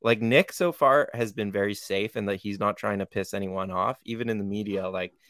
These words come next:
you ask about Scotty and he goes, "No, I'm happy with Scotty." It's like, "No, you're not." Let's be, let's be honest. But he, he's, he's playing the guy who doesn't want to shake anything up, right? And who wants to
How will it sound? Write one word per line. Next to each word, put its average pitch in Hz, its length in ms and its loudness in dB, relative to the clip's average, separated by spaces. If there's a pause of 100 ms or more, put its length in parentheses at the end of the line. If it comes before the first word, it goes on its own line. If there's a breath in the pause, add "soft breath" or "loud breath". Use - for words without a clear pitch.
(440 soft breath)
you 107 140 4
ask 104 260 4
about 95 220 0
Scotty 98 340 0
and 98 80 -4
he 101 100 -2
goes, 107 200 0
"No, 190 240 10
I'm 113 160 10
happy 113 300 4
with 104 140 2
Scotty." 95 360 0
It's - 140 -8
like, 143 140 -2
"No, 170 120 0
you're 151 160 2
not." - 320 -6 (120)
Let's 135 240 -4 (120)
be, 127 100 2
let's 131 220 6
be 151 120 0
honest. 98 340 -2
But 113 220 6 (540 loud breath)
he, 180 160 4
he's, 170 340 2 (240)
he's 160 220 0
playing 180 500 8
the 156 100 4
guy 127 360 8
who 120 140 -2
doesn't 120 340 4
want 110 340 2
to 104 100 -4
shake 113 380 -2
anything 104 420 -2
up, 95 260 -2
right? 101 340 -2
And 107 120 -4
who 104 120 -2
wants 104 340 0
to 95 220 -2